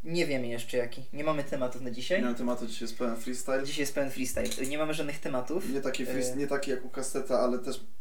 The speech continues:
Speaker 2: pewnie przyzwoity chyba.
Speaker 1: Tak, a ja muszę zapamiętać, bo na ostatnim odcinku, y, to już wiesz z-, z-, pewnie, że ja często muszę coś robić z łapami, jak gadam. I no po prostu
Speaker 2: Majty sobie wsadź.
Speaker 1: no nie chciałbym przy tobie na podcaście, trochę niekulturalne.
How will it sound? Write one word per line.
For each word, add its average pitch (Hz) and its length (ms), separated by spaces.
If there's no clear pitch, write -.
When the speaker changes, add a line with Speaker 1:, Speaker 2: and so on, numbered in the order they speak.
Speaker 2:
pewnie 117 280
przyzwoity 117 600
chyba. 123 140
Speaker 1:
Tak, 160 200
a 135 60
ja 143 120
muszę 156 240
zapamiętać, 143 800
bo 131 100
na 143 80
ostatnim 143 340
odcinku, 135 420
y, 139 360
to 156 120
już 156 160
wiesz 139 380
z-, 120 340
z-, 120 180
pewnie, 135 320
że 147 140
ja 160 140
często 156 320
muszę 147 180
coś - 100
robić 139 180
z - 40
łapami, 110 280
jak 131 300
gadam. 117 260
I 139 360
no 147 80
po 147 60
prostu 151 280
Speaker 2:
Majty 127 320
sobie 110 260
wsadź. 107 220
Speaker 1:
no 139 60
nie 160 100
chciałbym 170 260
przy - 140
tobie 156 200
na 143 80
podcaście, - 500
trochę - 180
niekulturalne. 131 640